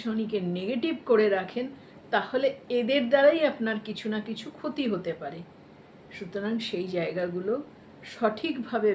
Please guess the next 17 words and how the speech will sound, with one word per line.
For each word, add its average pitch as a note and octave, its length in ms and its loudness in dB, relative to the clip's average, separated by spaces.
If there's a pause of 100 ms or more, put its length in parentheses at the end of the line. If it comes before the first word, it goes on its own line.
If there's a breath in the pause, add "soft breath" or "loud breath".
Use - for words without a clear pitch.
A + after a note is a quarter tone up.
(100)
ব্যবহার G3 440 -2 (120)
করুন, B3 240 -4 (540 loud breath)
সঠিক A#3+ 400 -4 (120)
প্রতিকার A3+ 500 -4 (100)
গ্রহণ A3+ 240 0 (140)
করুন। A#3+ 240 2 (560 loud breath)
এর A#3+ 80 2 (120)
থেকে C4 280 -4 (1300 loud breath)
কিভাবে C4+ 380 2 (120)
আপনারা A#3+ 320 0 (100)
রিলিফ A3+ 300 0
পেতে A3+ 320 4
পারেন A#3 220 -2 (600 loud breath)
সেটার G#3 380 2
জন্য G#3 220 0 (160)
চিন্তাভাবনা G3+ 640 -4 (100)
করুন। A3 240 -4